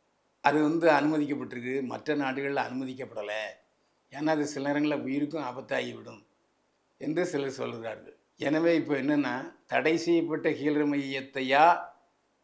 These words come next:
ஜெயரவி அவருடைய தோழி ஹென்சிகா பிரான்சிஸோட சேர்ந்து செய்ய போறாரு என்ற கேள்வியும் வருகிறது. இப்படி நிறைய இடியாப்ப சிக்கல்கள், கேள்விகள் தொடர்ந்து வந்த வண்ணம் இருக்கின்றன.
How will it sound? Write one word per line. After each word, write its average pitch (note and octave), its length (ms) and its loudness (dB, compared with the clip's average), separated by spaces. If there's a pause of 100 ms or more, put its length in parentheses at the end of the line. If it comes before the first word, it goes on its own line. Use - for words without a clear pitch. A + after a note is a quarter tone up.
ஜெயரவி D3 500 2
அவருடைய C#3 360 0
தோழி C#3 520 -4 (340)
ஹென்சிகா C#3+ 400 0
பிரான்சிஸோட B2 560 -6
சேர்ந்து B2+ 300 -8
செய்ய A#2+ 200 -8
போறாரு A#2 500 -8
என்ற B2 180 -10
கேள்வியும் A#2+ 560 -10 (180)
வருகிறது. G#2+ 560 -10 (840)
இப்படி B2+ 240 -2
நிறைய E3 540 0
இடியாப்ப E3 560 6
சிக்கல்கள், C#3+ 520 0
கேள்விகள் D3 520 0
தொடர்ந்து C#3 380 -4
வந்த B2 260 -6
வண்ணம் B2+ 240 -6
இருக்கின்றன. G#2 520 -12